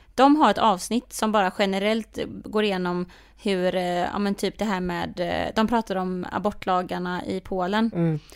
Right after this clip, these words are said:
Speaker 1: Och bara generellt pra-, dedikeras helt avsnitt om, eh,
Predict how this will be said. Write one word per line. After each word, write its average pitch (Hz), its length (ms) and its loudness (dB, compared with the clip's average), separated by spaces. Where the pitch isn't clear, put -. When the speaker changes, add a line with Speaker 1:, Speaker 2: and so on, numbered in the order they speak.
Speaker 1:
Och 214 120 -2
bara 196 340 6
generellt 190 480 0
pra-, 202 340 -4
dedikeras 202 500 -2
helt 208 160 -2
avsnitt 202 380 0
om, 185 300 -2
eh, 180 180 -4